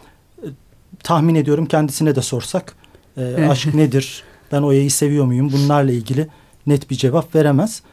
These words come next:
Speaker 1: E, tabii bu belirsizlik, bu, e, bu hazırlıksız, hazırlıksızlık hali, hani birden o şehir hayatının içine atılmış olmak ve kendi sınıfından, kendi, e, mahallesinden gelmeyen bir takım insanlarla karşılaştırdığın-,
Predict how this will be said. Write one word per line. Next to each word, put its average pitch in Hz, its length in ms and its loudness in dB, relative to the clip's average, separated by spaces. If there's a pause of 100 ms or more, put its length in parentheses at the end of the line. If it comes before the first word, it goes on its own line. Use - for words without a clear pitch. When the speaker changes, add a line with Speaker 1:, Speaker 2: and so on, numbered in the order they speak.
(320)
Speaker 1:
E, 143 40 -10 (300)
tabii 185 240 2
bu 190 180 0
belirsizlik, 156 800 0
bu, 165 220 0 (600)
e, 139 140 -4 (180)
bu 156 220 -6
hazırlıksız, 156 920 0 (380)
hazırlıksızlık 143 840 -4
hali, 117 280 -2 (360)
hani 120 240 -10
birden 143 360 0
o 139 120 -4
şehir 147 320 -4
hayatının 135 480 0
içine 135 280 -4
atılmış 135 420 -6
olmak 127 360 -4
ve 139 140 0 (920)
kendi 156 300 0
sınıfından, 139 640 0
kendi, 143 520 0 (600)
e, 131 200 -6
mahallesinden 143 880 0
gelmeyen 156 520 2
bir 131 80 -6
takım 147 260 -4
insanlarla 143 640 -2
karşılaştırdığın-, 139 960 -4